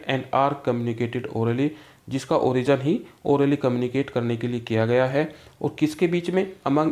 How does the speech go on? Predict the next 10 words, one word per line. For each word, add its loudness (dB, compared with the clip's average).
illiterate 0
और 2
only 4
partly 2
literate 0
people। 0
थोड़े 4
बहुत 2
पढ़े 4
लिखे 4